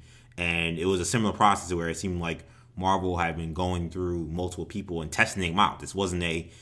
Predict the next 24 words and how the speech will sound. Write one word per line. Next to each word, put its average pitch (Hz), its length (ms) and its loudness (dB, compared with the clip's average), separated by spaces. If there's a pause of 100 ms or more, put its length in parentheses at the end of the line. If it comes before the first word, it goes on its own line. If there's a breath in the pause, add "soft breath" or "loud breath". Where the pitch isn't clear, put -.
(140 loud breath)
"I'm 80 80 -4
gonna 78 120 -6
call 92 180 4
your 82 100 0
agent 87 360 2
and 73 80 -4
I 78 60 -2
want 80 280 -8
you 82 60 -6
to, 78 100 -10 (140)
then 80 220 -4
you're 87 120 2
gonna 80 140 0
get 76 100 -6
the 76 40 -10
job." 80 380 4
This - 180 -4
was 82 140 -2
a, 76 180 -2
"Hey, 85 260 2
we're 78 160 -4
trying 82 320 -2
to 71 40 -8
find 82 520 0